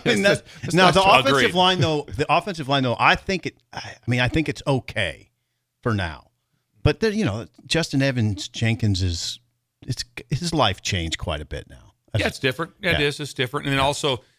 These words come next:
Speaker 3: I would say for sure n-, now when you go across the board and say, "Well, what if something happens now?"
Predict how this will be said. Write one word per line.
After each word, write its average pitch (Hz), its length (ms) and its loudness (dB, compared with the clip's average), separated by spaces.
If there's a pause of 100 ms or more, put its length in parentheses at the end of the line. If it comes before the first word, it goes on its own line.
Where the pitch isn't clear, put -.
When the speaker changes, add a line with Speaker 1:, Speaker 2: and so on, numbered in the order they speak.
(220)
Speaker 3:
I 156 100 4
would 151 140 -2
say 127 320 -2 (140)
for 117 120 -6
sure 135 420 -4
n-, 110 80 -10 (120)
now 123 360 -2
when 104 120 -8
you 104 100 -6
go 113 300 -8
across 113 480 -4
the 113 80 -10
board 104 320 -6
and 92 80 -14
say, 104 280 -8 (400)
"Well, 110 100 -6
what 135 140 -2
if 123 100 -4
something 117 340 -8
happens 101 460 -12
now?" 92 400 -6